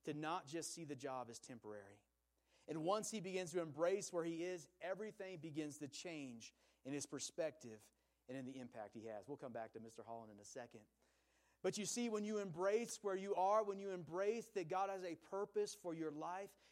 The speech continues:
it frees you to shine, to live a life of impact for God where you are. So know that God has you where you are for a purpose,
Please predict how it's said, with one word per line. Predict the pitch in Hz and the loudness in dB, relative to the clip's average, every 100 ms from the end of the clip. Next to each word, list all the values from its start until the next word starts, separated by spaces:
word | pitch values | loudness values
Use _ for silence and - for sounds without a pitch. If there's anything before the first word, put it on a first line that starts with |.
| - | 2
it | 185 - | 2 2
frees | - 202 233 180 | -4 -2 0 -2
you | 190 | -6
to | 190 180 | -8 -6
shine, | 147 - 180 190 185 160 123 - _ - | -6 -4 -2 -2 -2 -4 -8 -14 _ -8
to | 202 | -6
live | 160 190 214 220 | 0 4 4 2
a | 180 | -2
life | 170 170 175 170 | 0 0 -2 -4
of | 139 | -8
impact | 165 165 165 151 - - | -8 -6 -4 -6 -6 -8
for | 180 190 180 | -2 0 -2
God | 139 143 139 139 151 | -6 -6 -8 -10 -14
where | 127 127 | -8 -8
you | 123 117 | -6 -8
are. | 98 98 - _ _ _ _ _ _ _ | -10 -14 -20 _ _ _ _ _ _ _
So | - 226 | -2 0
know | 190 185 208 220 | 0 0 4 6
that | 185 147 135 | 4 2 -6
God | 165 185 175 | -6 -6 -6
has | 170 147 | -8 -8
you | 160 | -8
where | 139 151 | -6 -6
you | 151 156 | -6 -8
are | 123 127 120 | -8 -10 -10
for | 123 | -8
a | 113 | -8
purpose, | - 131 - 101 - - | -8 -10 -10 -16 -14 -16